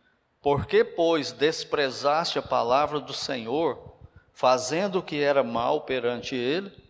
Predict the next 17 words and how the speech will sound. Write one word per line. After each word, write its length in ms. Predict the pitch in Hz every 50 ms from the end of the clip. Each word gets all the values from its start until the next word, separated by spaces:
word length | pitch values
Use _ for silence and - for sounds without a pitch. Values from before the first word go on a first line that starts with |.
| _ _ _ _ _ _ _ _ _ _ _ _ _ _ _ _ _ -
Lembra 380 | 107 113 135 160 160 143 135 135
do 460 | 120 123 139 139 135 127 120 - 127
"não 340 | 135 127 131 151 165 170 160
adulterarás"? 1200 | 151 135 123 147 156 160 151 - 151 143 139 139 131 127 127 139 165 196 190 - - - - - - _ _ _ _ _ _ _ _ _ _ _ _ _ _ _ _ _
Davi 360 | _ 131 131 127 120 131 147 143
sabia. 560 | - - 190 196 156 151 185 196 151 107 90 _ _ _ - - - _ _ _ _ _ _ - - _ _ _ _ _ _ _ - _ _
E 100 | - 123
cobrava 680 | 113 - 160 208 220 190 180 170 180 220 220 175 175 143
isso, 320 | 131 147 147 - - -
ensinava, 680 | 131 131 - - 135 127 120 113 127 151 180 170 131 110
pregava, 880 | - - 123 117 113 110 110 107 113 127 160 151 131 110 101 95 - - _ -
"Não 240 | 110 117 143 160 175
adulterarás." 1080 | 165 165 160 156 156 151 - 151 143 139 135 127 120 127 147 180 180 170 - - - - _ _ _ _ _ _ _ _ _ _ _ _ _ _ _ _ _ _ _ _ _ _ _ _
A 120 | - - 135
Urias, 840 | 143 143 143 139 147 175 220 220 214 156 117 107 - - - - - -
o 160 | 135 131 143
heteu, 640 | 139 123 - - - 143 160 170 170 147 117 104